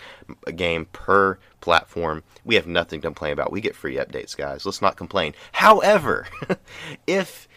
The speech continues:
any update is closest to being needed, it is the cl-, the caves update. It's not even the end update. There's a lot of players who never go to the end,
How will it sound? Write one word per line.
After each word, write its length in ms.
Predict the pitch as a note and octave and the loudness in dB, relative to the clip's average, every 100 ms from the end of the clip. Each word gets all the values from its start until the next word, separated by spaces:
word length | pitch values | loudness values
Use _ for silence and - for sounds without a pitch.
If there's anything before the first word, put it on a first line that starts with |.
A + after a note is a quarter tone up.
| - - - _ _ _ - | -20 -20 -20 _ _ _ 0
any 240 | F3+ F#3 | 2 4
update 500 | C#3 C#3+ A#2+ A#2 - | 4 4 4 4 4
is 140 | A2 - | 0 -2
closest 840 | - C3 D#3 F3+ - C#3 A2 - | -6 0 4 4 2 0 -2 -4
to 140 | A#2 | -6
being 420 | G2+ G2+ G2 F2 | -4 -2 -2 -4
needed, 640 | E2+ G#2 G#2+ F2 C2+ - - - _ _ _ _ _ _ _ _ | -4 -4 -4 -4 -6 -10 -14 -18 _ _ _ _ _ _ _ _
it 140 | A#2 | 2
is 180 | A2+ A2 | 4 2
the 100 | - | 0
cl-, 200 | G2 - | -4 -6
the 160 | F#2+ G2 | -4 -4
caves 440 | F2 - F#2+ F2 | -2 -2 -2 0
update. 380 | E2 F2 - - | 0 0 -4 -6
It's 140 | B2+ E3 | -6 0
not 160 | F#3 | 2
even 220 | F3+ C#3+ | 2 -2
the 120 | G2 F2+ | -4 -6
end 260 | F2+ G2 D#2+ | -4 -4 -4
update. 360 | C#2 - C#2 | -6 -4 -2
There's 180 | B2+ D#3+ | 0 0
a 40 | |
lot 200 | C#3+ C#3+ | 0 0
of 100 | D3 | -2
players 360 | - G#2 G2+ F#2+ | -4 -2 0 0
who 100 | G2 | -4
never 400 | G2 G2 F#2+ F#2 | -2 0 0 -4
go 260 | E2 E2 D#2+ | 2 2 2
to 320 | - - D#2+ | -4 -10 -10
the 220 | D2 C#2+ | -12 -10
end, 420 | F2 E2 B1 - | -6 -6 -6 -16